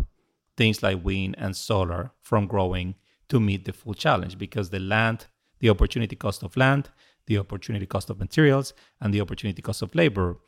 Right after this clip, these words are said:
will be just too large to, to agree to if you had a better option. If you had something like fusion or deep geothermal, why would you do those at terawatt scale when they,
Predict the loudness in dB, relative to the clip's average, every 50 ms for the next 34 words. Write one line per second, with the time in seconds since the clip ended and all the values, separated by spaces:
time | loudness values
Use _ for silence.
0 | _ _ _ 0 2 2 2 4 0 -2 -2 0 -2 -2 -2 -2 -8 -12 -6 0
1 | 2 2 2 2 0 -2 -2 -4 -6 -8 -10 -12 -16 -16 -16 -18 -20 _ _ _
2 | _ _ _ _ _ -8 0 2 4 4 4 2 -2 -6 -6 -2 0 0 0 2
3 | 2 2 2 2 0 -4 -6 -4 -4 -2 -4 -4 -8 _ _ _ _ _ _ 0
4 | 0 2 2 2 0 2 2 2 0 0 -2 -6 -8 _ _ _ _ _ 2 2
5 | 2 2 4 4 4 4 2 0 -4 -8 -12 -18 -20 _ _ _ -6 -6 -4 -2
6 | -2 -2 -2 -4 -4 -4 -4 -4 -4 -4 -6 -8 -6 -6 -8 -8 -4 0 0 0
7 | 0 -2 -4 -4 -6 -6 -6 _ _ _ _ _ _ -2 -2 0 0 0 -2 -4
8 | -4 -4 -4 -4 -2 2 2 2 2 2 0 -4 -6 -8 _ _ _ _ _ _
9 | _ 2 4 4 4 4 2 0 -2 -2 -4 -4 -2 -2 -2 2 2 2 2 0
10 | -2 -6 -10 -10 -10 -10 -6 -4 -4 -4 -4 -4 -8 -10 -10 -10 -4 -2 -2 -2
11 | -2 -4 -10 -14 _ _ _ _ _ _ _ _ -2 2 4 4 4 2 0 -4
12 | -6 _ _ _ _ _ _ _ _ _ _ _ -8 0 4 4 4 4 2 -2